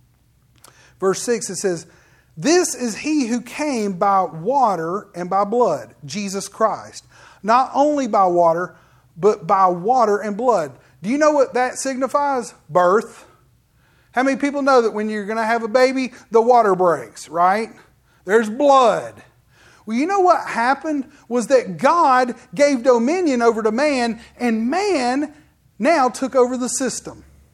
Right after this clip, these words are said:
So there needed to be a man that was born by water and by blood in order to have the same authority.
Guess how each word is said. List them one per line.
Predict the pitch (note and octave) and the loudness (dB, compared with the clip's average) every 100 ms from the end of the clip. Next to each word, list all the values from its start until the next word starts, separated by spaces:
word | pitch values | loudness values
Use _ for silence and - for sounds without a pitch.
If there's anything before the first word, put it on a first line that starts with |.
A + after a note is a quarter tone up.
| _ _ _ _ _ _ _ _ _ _ _ _ _ | _ _ _ _ _ _ _ _ _ _ _ _ _
So | - C4 A#3+ - _ _ _ | 0 0 0 -8 _ _ _
there | F3 E4 | -6 -4
needed | D#4 A3+ A3 G#3 | -2 -4 -6 -8
to | G3 | -8
be | F#3+ A3+ G3+ - | -6 -6 -6 -2
a | G#3 G3+ | -2 -2
man | G3 D4 F4+ G3+ D#3+ E3+ G3+ - - | -6 -4 -4 -4 -6 -10 -12 -16 -8
that | G3+ | -6
was | F#3+ F#3 D#3+ | -4 -4 -4
born | F3 D4+ G3 E3+ | -2 -2 0 -4
by | E3 F#3 F#3 F3 - _ | -2 0 0 -2 -8 _
water | D3 E3 C#4 A#3 E3 E3 | -4 2 2 2 -4 -6
and | E3+ F3 E3 | -8 -12 -12
by | E3 D#3+ | -12 -12
blood | D3 G#3+ D4 C4 D#3+ C#3 D#3 F#3+ - _ _ _ _ _ G#3+ | -12 -8 -4 -2 -2 -4 -10 -14 -18 _ _ _ _ _ -8
in | A3 | -6
order | G3 A#3 A3 | -4 -4 -4
to | - | -8
have | G3+ G#3+ G#3+ F#3+ | -8 -8 -8 -8
the | |
same | G3 - A#3 A3+ | -8 -6 -6 -6
authority. | - G#3+ - - D#4 D4 A3 D3+ A#2 - _ | -6 -8 -10 -10 -6 -4 -6 -8 -14 -20 _